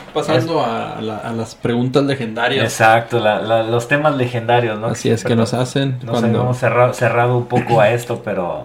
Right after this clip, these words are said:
Speaker 1: Así es.
Speaker 2: pero así es, como saben, todos los, todas las veces que hacemos podcast,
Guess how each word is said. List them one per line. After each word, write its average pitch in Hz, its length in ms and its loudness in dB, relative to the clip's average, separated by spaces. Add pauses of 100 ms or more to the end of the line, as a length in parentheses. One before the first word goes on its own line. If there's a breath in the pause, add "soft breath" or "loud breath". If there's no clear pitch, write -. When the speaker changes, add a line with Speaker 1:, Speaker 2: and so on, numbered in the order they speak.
(140)
Speaker 1:
Así 139 180 2
es. 135 320 4 (260)
Speaker 2:
pero 107 120 2
así 120 180 -4
es, 120 100 0
como 117 180 -2
saben, 143 320 6
todos 127 240 4
los, 117 420 -2
todas 117 160 2
las 110 80 -2
veces 117 180 -4
que 107 80 -8
hacemos 110 300 -8
podcast, 113 520 -2